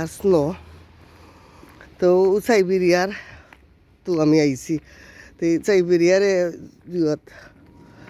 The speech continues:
কইন ইসবারিয়া। তো ইসবারিয়া হইল স্নোর দেশ। স্নো, স্নো, স্নো। সাইডে বা খালি স্নো। আর তো মানুষ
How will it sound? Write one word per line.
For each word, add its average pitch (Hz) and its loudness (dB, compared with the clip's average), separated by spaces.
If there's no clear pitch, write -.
কইন 170 4
ইসবারিয়া। 175 0
তো 185 -4
ইসবারিয়া 190 0
হইল 185 2
স্নোর 170 0
দেশ। 151 -2
স্নো, 180 0
স্নো, 160 -4
স্নো। 143 -4
সাইডে 170 0
বা 165 0
খালি 151 -2
স্নো। 143 -6
আর 180 0
তো 165 -4
মানুষ 175 -4